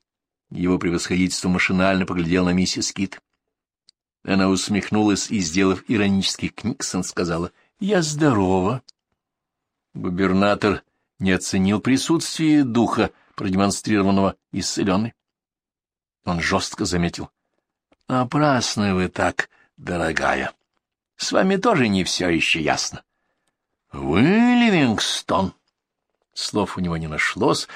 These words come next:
он просто сделал жест, чтобы друг капитана следовал за ним. Глава третья. Губернатор чувствовал себя отвратительно. Голова разламывалась,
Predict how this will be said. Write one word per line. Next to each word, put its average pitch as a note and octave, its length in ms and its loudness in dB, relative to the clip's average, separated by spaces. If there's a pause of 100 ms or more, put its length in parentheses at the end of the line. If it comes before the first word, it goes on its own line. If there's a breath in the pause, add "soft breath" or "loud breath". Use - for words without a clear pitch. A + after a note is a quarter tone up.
(140)
он F2+ 120 -6
просто F#2 340 -4 (220 loud breath)
сделал F2+ 440 0
жест, F2 280 2
чтобы E2+ 280 -2 (180 loud breath)
друг F#2 260 -4
капитана F2 380 -2
следовал E2 460 -4
за D#2+ 220 -2
ним. C#2+ 340 -6 (2250)
Глава F3 480 4
третья. E2+ 680 -2 (1300)
Губернатор F#2+ 640 2
чувствовал F#3+ 640 0
себя E3 380 2
отвратительно. G2 1300 -6 (1160)
Голова D3 540 4
разламывалась, D3 1080 0